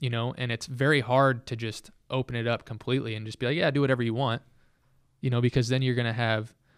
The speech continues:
ninety-five percent of your student athlete body isn't gonna be making any money from that. It's gonna be five, six, seven players who make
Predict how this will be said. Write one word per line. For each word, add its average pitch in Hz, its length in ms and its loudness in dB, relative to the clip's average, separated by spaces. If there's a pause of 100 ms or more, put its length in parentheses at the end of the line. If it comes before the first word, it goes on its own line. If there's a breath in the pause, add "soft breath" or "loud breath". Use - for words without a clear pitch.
(580)
ninety-five 127 1120 0
percent 123 320 -6
of 110 60 -6
your 110 220 -8
student - 460 -8 (240)
athlete 113 380 -8
body 113 400 -2 (1120)
isn't 120 240 -4
gonna 117 120 -8
be 110 120 -8
making 113 300 -6
any 110 180 -8
money 101 240 -8
from - 180 -18
that. - 180 -18 (200)
It's - 200 -12
gonna 110 220 -8
be 107 380 -6 (760)
five, 110 540 -10
six, - 320 -12
seven 107 280 -10
players 107 380 -8
who 113 100 -10
make 107 340 -10